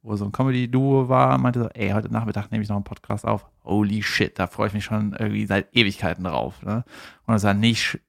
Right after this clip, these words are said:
nicht leicht, den Typ zu kriegen überhaupt, ne? Und das hat er bis jetzt auch noch nicht gemacht, dass er das so aufgebaut hat, ne?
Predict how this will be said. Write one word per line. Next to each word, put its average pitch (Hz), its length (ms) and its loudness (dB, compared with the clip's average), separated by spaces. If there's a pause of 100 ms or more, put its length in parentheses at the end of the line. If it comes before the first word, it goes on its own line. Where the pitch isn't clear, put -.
(120)
nicht 123 260 2
leicht, 113 360 6
den 123 140 8
Typ - 240 4
zu 135 100 -2
kriegen 120 400 4
überhaupt, 85 480 -4
ne? 113 180 -4 (1400)
Und 107 240 4
das - 200 0 (220)
hat 127 140 4
er 117 80 10
bis 117 140 -2
jetzt 135 120 4
auch 180 80 6
noch 151 80 10
nicht 98 180 0
gemacht, 95 320 -4
dass 107 100 -10
er 90 60 -10
das 92 100 -14
so 98 120 0
aufgebaut 92 640 0
hat, - 200 -16
ne? 123 140 -4